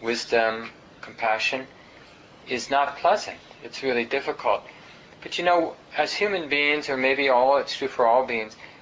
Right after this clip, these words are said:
we don't mind pain if it's healing. What's troublesome to us is when life is difficult and it's not leading anywhere,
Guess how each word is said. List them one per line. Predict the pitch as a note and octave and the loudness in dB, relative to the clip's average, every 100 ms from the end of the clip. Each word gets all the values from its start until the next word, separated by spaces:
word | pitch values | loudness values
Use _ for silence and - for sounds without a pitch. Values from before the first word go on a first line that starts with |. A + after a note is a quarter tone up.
| - - | -16 -6
we | C#3+ F3 | -2 2
don't | F3+ F3+ C#3 | 4 2 0
mind | C#3 C3+ C#3 C#3+ C#3 C3+ - | 0 4 6 4 2 -4 -12
pain | - D#3+ E3+ A#2+ G#2 A2+ A#2 - - - - - | -6 0 2 2 -2 -6 -16 -20 -20 -20 -12 -10
if | A#2 | -8
it's | A2+ - | -8 -8
healing. | - E3 A2+ F2 - - - - - - - - - - - - - - - - - | -4 -4 -4 -8 -16 -20 -20 -20 -20 -20 -20 -20 -20 -20 -20 -20 -20 -20 -20 -20 -2
What's | C3 B2+ - - - | 0 0 -4 -8 -12
troublesome | - D3+ E3+ F3 - D3 A#2 - | -2 2 4 4 2 -2 -2 -4
to | C3 A#2 | 2 4
us | A2+ A#2 - | 4 0 -6
is | B2+ A#2+ A#2 - - - - - - | 0 2 4 0 -6 -18 -20 -20 -6
when | B2 C3 B2+ | 0 0 2
life | C3+ C3+ | 2 0
is | B2+ - | -6 -2
difficult | D#3 D#3+ D#3 C3 A2+ - - - - | -2 0 -2 2 2 2 -8 -20 -6
and | B2+ | -2
it's | B2 - | -2 0
not | C3+ B2 | 0 2
leading | C#3+ F#3+ D#3 | 0 0 0
anywhere, | G#2+ F#2+ F2+ F2 | -2 -6 -10 -14